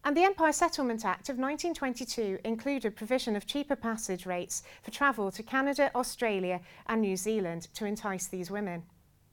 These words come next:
All of this effort was in spite of the evidence collected by the Dominion's Royal Commission of nineteen twelve to seventeen,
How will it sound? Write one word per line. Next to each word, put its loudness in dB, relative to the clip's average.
All 10
of 4
this 4
effort 2
was 0
in 4
spite 0
of -4
the 2
evidence -2
collected 0
by 2
the -4
Dominion's 0
Royal 2
Commission -4
of -4
nineteen 0
twelve 0
to -4
seventeen, -2